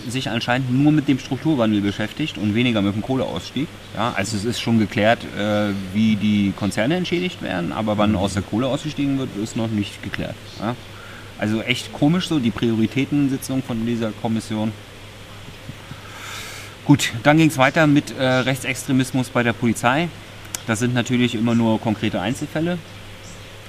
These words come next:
Und, äh, wurden wir nochmal aufgeklärt über den Ablauf der Disziplinarmaßnahmen dann. Ja, und also es kam so ein bisschen rüber, dass das eigentlich immer nur ein Problem von dem jeweiligen Vorgesetzten ist, weil der dann halt ein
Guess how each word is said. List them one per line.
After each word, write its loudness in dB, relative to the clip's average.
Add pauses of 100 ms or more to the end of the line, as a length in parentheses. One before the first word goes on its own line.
(100)
Und, 4
äh, 2
wurden 4
wir 6
nochmal 4
aufgeklärt 0
über -2
den 0
Ablauf 0
der -4
Disziplinarmaßnahmen -4
dann. -4 (580)
Ja, -2 (160)
und 2 (200)
also -6
es -8
kam 2
so 4
ein 4
bisschen 2
rüber, 2
dass 0
das -8
eigentlich -2
immer 2
nur 4
ein 4
Problem 0
von 2
dem 6
jeweiligen 4
Vorgesetzten -2
ist, -6 (180)
weil 0
der 0
dann 0
halt -4
ein -2